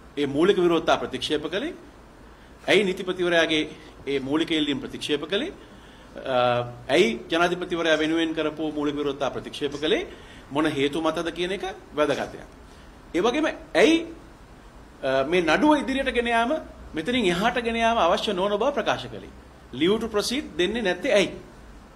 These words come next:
ඒකට අදාළ වූ හේතු මොනවද කියලා දැන ගැනීම, අ, මේ පිළිබඳව, අ, කටයුතු කරන සියලුම නීතිඥයන්ටත්,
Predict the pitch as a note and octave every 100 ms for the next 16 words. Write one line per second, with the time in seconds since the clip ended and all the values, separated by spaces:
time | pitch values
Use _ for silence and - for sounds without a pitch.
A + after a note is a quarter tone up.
0 | - - - - - D3+ G#3+ D3+ G3 C4
1 | C4 G3+ B3+ D4 F#3 D3 B2 A#2+ A#2+ E3
2 | - - - - - C#3 F#3+ F#3+ E3+ D3+
3 | D3+ E4 - - - - - - B2 B2+
4 | D#3 F#3 F3 E3+ D#3+ D#3+ G3 G3+ - -
5 | - - - A2 G#2+ A#2 C#3 D3+ D3 D3+
6 | D#3+ E3 - - - - B2 C#3+ G#3+ A#3
7 | A#3 A#3+ B3 B3+ E4